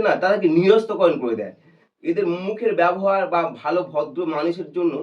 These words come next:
মানে তার সঙ্গে আর কেউ ঝগড়া করতে পারে না। তিন মূলাঙ্কে জাতকদের সঙ্গে এটা খুব গুরুত্বপূর্ণ বৈশিষ্ট্য আলোচনা করলাম।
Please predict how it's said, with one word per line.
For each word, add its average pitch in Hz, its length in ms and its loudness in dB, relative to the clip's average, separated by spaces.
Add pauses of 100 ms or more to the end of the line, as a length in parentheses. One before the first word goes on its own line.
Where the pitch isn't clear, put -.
(380)
মানে 170 180 2
তার 170 140 2
সঙ্গে 202 160 -2
আর 196 80 0
কেউ 196 180 2
ঝগড়া 185 300 0
করতে 165 240 -4
পারে 117 160 0
না। 113 60 -6 (140)
তিন 190 160 -4 (100)
মূলাঙ্কে 180 340 2 (100)
জাতকদের 147 500 -2
সঙ্গে 160 220 -2
এটা 156 220 -4 (100)
খুব 185 100 -4 (120)
গুরুত্বপূর্ণ 170 420 -2 (100)
বৈশিষ্ট্য - 380 -8
আলোচনা 113 300 -10
করলাম। 85 220 -20